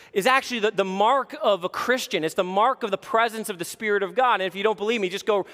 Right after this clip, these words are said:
read First John. First John is filled with references that teach us that, that the believers, the brothers, they love other believers. They wanna be with other believers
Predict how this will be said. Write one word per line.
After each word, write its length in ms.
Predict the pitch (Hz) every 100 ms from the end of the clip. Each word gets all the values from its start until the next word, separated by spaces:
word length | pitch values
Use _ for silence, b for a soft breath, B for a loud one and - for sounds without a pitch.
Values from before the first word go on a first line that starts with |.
| 214
read 220 | 208 214
First 280 | - 196 151
John. 400 | 180 185 135 110 - B B B -
First 300 | 220 233 175
John 240 | 240 220
is 180 | 208 175
filled 640 | - - 240 262 240 202
with 140 | 190 165
references 640 | 220 214 226 196 196 170
that 180 | 175 -
teach 300 | 226 240 208
us 160 | 170
that, 240 | - 170 B B B
that 160 | - 180
the 80 | 196
believers, 680 | 156 190 233 269 233 196 151
the 100 | 165
brothers, 400 | 190 240 226 190
they 100 | 214
love 380 | 214 247 247
other 260 | 269 240 247
believers. 500 | 196 220 226 202 185
They 100 | 196
wanna 180 | 226 208
be 340 | 147 233 269
with 160 | 240 -
other 220 | 214 196
believers 880 | 175 196 196 214 185 160 135 131